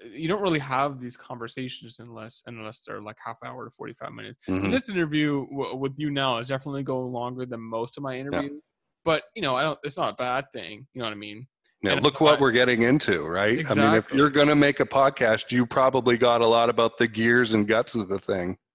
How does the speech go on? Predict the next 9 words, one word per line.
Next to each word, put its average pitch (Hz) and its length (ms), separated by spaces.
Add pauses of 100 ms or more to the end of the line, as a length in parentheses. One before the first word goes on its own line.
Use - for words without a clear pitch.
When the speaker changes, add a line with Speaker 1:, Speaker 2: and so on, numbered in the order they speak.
(720)
Speaker 1:
Exactly. 117 580
Yeah. 123 280
And 131 80
there's 156 140
lots 226 200
of 180 80
interesting 170 320
things 170 280
that 123 200